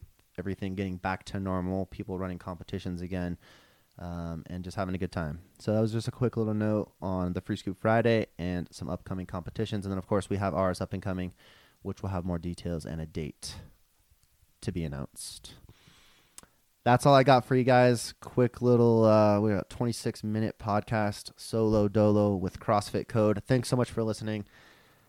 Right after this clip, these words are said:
I know I've been late, but here we are. I got it to you guys. I appreciate you guys. I love you guys. Thanks so much for listening. If you have any topics that you want me to cover, maybe you wanna be on the podcast, you know, 'cause I'm always solo in here. If you wanna hop in and we can stare at each other and, uh, have some good commentary,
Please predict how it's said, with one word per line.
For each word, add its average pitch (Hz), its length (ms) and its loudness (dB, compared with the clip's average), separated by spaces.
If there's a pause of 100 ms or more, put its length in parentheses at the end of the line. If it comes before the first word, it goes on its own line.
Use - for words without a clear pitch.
(160)
I 98 60 -2
know 104 220 2
I've 98 100 2
been 101 180 0
late, 101 320 0
but 101 120 -2
here 110 180 2
we 107 100 4
are. 107 300 6 (800)
I 151 80 -8
got 92 160 0
it - 80 -6
to - 120 -8
you 87 60 -6
guys. 85 380 -6 (420)
I 107 80 0
appreciate 127 480 2
you - 40 -8
guys. 123 280 4
I 95 60 0
love 110 220 -2
you 117 40 0
guys. 110 260 -2
Thanks 107 200 -12
so 107 80 -4
much 104 100 0
for - 120 -4
listening. 110 340 2
If 101 120 -2
you 117 60 2
have 113 120 4
any 113 120 0
topics 110 440 2
that 110 40 -4
you 107 100 0
want 104 280 0 (100)
me 104 140 -4
to 95 80 -6
cover, 113 360 2 (460)
maybe 104 140 -4
you 110 80 -2
wanna 110 140 0
be 117 100 2
on 117 100 4
the 110 80 2
podcast, 98 560 0
you 101 40 -4
know, 98 100 -2
'cause - 100 -12
I'm 101 160 0
always 104 300 2
solo 101 500 0
in 92 80 -4
here. 95 180 -4
If - 140 -8
you 101 60 -2
wanna 92 160 -4
hop 95 280 -4
in 101 160 0
and 87 140 -6 (600)
we 101 100 -6
can 92 140 -6
stare 95 260 -2
at 92 80 -2
each 92 180 -6
other 92 240 2
and, 90 320 0
uh, 87 200 -2
have 90 200 -8
some 98 140 -10
good 92 160 -4
commentary, 95 580 0